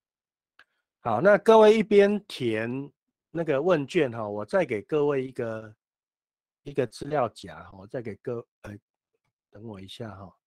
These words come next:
好，哎，各位先，先暂停一下哈。那个我的网页在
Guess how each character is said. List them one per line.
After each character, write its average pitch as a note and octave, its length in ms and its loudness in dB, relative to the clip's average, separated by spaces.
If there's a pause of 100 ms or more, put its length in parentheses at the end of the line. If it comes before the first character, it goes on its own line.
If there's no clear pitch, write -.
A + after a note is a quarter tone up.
(500)
好， A2+ 220 2
哎， B2+ 180 -4
各 F#3+ 180 6
位 F#3 160 8
先， F3 720 -2 (280)
先 E3+ 260 -4
暂 E3+ 200 4
停 A2+ 180 -6
一 A#2 40 -4
下 A#2+ 240 -4
哈。 G2+ 180 -12 (440)
那 G#3+ 100 0
个 G#3+ 180 8
我 D3 140 6
的 D#3+ 120 4
网 C3+ 280 4
页 F#3+ 280 4
在 F3 300 0